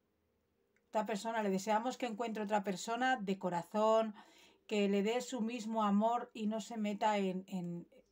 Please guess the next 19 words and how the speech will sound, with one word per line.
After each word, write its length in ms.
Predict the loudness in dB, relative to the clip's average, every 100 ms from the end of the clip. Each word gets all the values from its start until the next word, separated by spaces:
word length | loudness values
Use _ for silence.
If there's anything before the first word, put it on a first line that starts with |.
| -20 _ -6
en, 260 | -4 -4 -4
en 120 | -6
otros 200 | -6 -4
matrimonios. 680 | -4 -4 -6 -6 -6 -8 -10
Entonces 280 | -10 -8
tiene 160 | -6 -6
que 100 | -4
encontrar 300 | -4 -2 -2
una 200 | -2 -2
persona 520 | -6 -8 -6 -4 -4 -8 -20 -20 -12
igual 260 | -2 -2
que 240 | 0 0 0
ella, 320 | 0 0 0
que 140 | -2
le 80 | -4
dé 100 | -4
su 140 | -4 -2
mismo 360 | -2 -2 -6
amor. 520 | -4 0 4 4 2